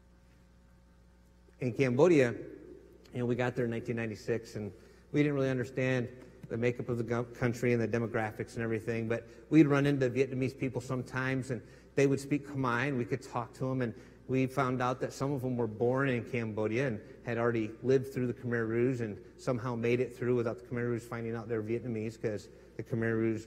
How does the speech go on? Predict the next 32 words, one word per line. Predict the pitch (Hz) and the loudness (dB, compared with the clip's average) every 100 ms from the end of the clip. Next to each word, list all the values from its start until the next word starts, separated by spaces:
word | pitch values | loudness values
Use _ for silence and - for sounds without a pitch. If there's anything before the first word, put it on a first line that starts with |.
| - | -4
killed | 185 151 101 - - - - - | -2 -2 -4 -10 -20 -20 -20 -4
all | 120 131 | 0 0
Vietnamese | 123 101 104 107 98 | 2 -2 -2 -6 -6
that | 101 | -6
they | 101 | -6
found. | 101 98 113 - - - - - - - - - - - - - - - - - | -6 -10 -12 -18 -20 -20 -20 -20 -20 -20 -20 -20 -20 -20 -20 -20 -20 -20 -20 -8
And | - 196 | 2 8
we | 202 | 8
knew | 165 - 170 202 | 8 2 8 10
there | 185 | 10
was | 175 | 8
some | 170 151 | 6 6
of | |
that, | 170 170 | 6 6
but | 170 | 6
in | 165 | 6
nineteen | 233 233 208 | 2 0 0
ninety-eight, | 190 170 160 139 | 2 4 4 4
there | 143 | 4
was | 135 | 2
a | 131 | 0
riot. | 123 107 107 - - - - - - | -2 -2 -6 -12 -20 -20 -20 -14 0
There | 147 | 2
was | |
a | 135 | 2
protest, | - 135 123 120 113 - | 0 0 0 -4 -6 -8
and | - | -4
it | 131 | -2
was | 120 | 0
an | 135 | 0
anti-Vietnamese | 160 165 185 151 151 131 131 139 135 - | 0 -2 -4 0 0 0 0 2 0 -2
riot. | 120 113 117 | -6 -4 -4